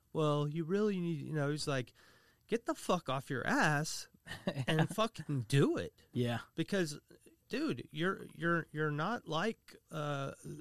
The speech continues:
Speaker 1: the Kardashians that can, you know, get online and, and, and the reason you have two hundred followers is because you're not doing shit, because you're, you
Speaker 2: Mm-hmm.
Speaker 1: expect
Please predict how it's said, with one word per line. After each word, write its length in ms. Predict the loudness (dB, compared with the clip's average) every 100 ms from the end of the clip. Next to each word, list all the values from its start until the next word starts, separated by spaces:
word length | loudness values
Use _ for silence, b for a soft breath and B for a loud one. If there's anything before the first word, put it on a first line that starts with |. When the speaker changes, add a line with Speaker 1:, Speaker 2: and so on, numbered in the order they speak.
| -14
Speaker 1:
the 200 | -8 -8
Kardashians 1000 | 0 2 2 4 4 4 2 0 0 0
that 160 | -2 -4
can, 340 | -6 -4 -8 b b b b -8
you 80 | 0
know, 200 | 2 2
get 220 | 0 2
online 640 | 2 2 0 2 2 0
and, 160 | -2 -6
and, 180 | -8 -8 -8
and 140 | -12 -12 -16 -20 b b b _ -20 -20 _ -20 -20 -20 -8
the 80 | 2
reason 380 | 4 4 2 2
you 160 | 2
have 380 | 4 4 2 0
two 200 | 0 2
hundred 260 | 4 0 -2
followers 680 | -2 0 0 -2 -4 -6 -10 -10
is 200 | -8 -8 -10 -16 -8
because 500 | -4 -2 -2 -4 -10 -16 -18 -8
you're 140 | -2
not 240 | -2 -4 0
doing 380 | 2 2 0
shit, 440 | -2 -2 -2 -2 -4
because 340 | -6 -4 -4
you're, 220 | -4 -4
you 200 | -4 -4
Speaker 2:
Mm-hmm. 100 | -2
Speaker 1:
expect 760 | -2 -2 -2 0 2 2 0